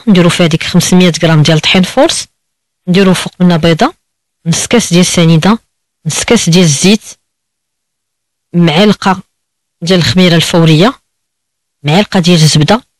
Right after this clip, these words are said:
نخلطوهم الأطراف ديال الأصابع، ونبداو نزيدو داك الحليب دافي شوية بشوية عينا ميزاننا وحنا كنجمعو،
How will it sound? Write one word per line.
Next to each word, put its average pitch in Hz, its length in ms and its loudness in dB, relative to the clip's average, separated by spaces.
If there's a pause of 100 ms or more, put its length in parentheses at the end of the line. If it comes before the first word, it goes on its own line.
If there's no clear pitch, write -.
(560)
نخلطوهم 208 760 2 (720)
الأطراف 190 360 -2
ديال 165 140 2
الأصابع، 180 500 0 (260)
ونبداو 180 320 2
نزيدو 190 300 2
داك 190 160 0
الحليب 180 340 2
دافي 170 460 0
شوية 180 400 2
بشوية 185 400 2
عينا 185 260 2
ميزاننا 180 500 2 (380)
وحنا 180 220 0
كنجمعو، 165 600 2